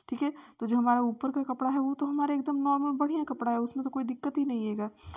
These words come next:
और ये हमारा अस्तर, हमने उसको फिनिशिंग करके अंदर कर दिया। तो देख रहे हैं ना दोस्तों, कितना अच्छा ये हमारा जो बाजू है, वो बन के आ रहेगा।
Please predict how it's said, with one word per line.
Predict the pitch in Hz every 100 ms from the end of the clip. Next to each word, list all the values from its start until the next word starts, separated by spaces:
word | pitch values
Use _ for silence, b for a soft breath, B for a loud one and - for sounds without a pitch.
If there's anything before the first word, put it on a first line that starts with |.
| B B
और | 214 214
ये | 196 233
हमारा | 226 220 226
अस्तर, | 226 -
हमने | 269 233 208
उसको | 214 - 208
फिनिशिंग | 208 208 226
करके | 220 226 202
अंदर | 180 190
कर | 214 277
दिया। | 269 269 277 - B B -
तो | 208 202
देख | 190 208
रहे | 269
हैं | 294
ना | 349
दोस्तों, | 294 294 254
कितना | 226 233
अच्छा | 220 - 220
ये | 214 220
हमारा | 214 208 - 196 208 202 196 - B B B 202
जो |
बाजू | 190 190 185 214
है, | 214
वो | 208 214 226 226 -
बन | 214 190 196 196
के | 202
आ | 196
रहेगा। | 190 175